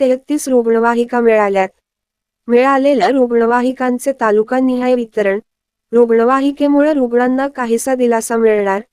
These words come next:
नंदुरबार जिल्ह्यात रुग्णवाहिकाच्या मोठी समस्या होती, मात्र राज्य शासनाने तेहतीस नवीन रुग्णवाहिका उपलब्ध करून दिल्या असून जिल्ह्यातील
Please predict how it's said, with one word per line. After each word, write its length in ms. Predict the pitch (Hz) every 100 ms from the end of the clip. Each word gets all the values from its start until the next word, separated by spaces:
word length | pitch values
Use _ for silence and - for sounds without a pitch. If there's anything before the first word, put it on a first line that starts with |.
| _ _ _ _
नंदुरबार 600 | 240 233 226 240 247 277
जिल्ह्यात 460 | 269 254 247 269 269
रुग्णवाहिकाच्या 960 | 240 226 233 254 269 277 285 285 302
मोठी 380 | 269 220 214 277
समस्या 500 | - 262 240 - 226
होती, 360 | 208 196 196 - _ _ _ _ -
मात्र 320 | 240 233 269
राज्य 440 | 302 247 214 247
शासनाने 640 | 254 247 233 240 247 240 247
तेहतीस 580 | 233 214 214 277 277
नवीन 320 | 285 269 302 320
रुग्णवाहिका 680 | 285 269 262 254 254 254 285
उपलब्ध 580 | 247 233 226 208 226
करून 340 | 269 254 220 226
दिल्या 300 | 226 214 208
असून 300 | 202 226 311 - _ _ _ _ 233
जिल्ह्यातील 560 | 247 240 254 254 302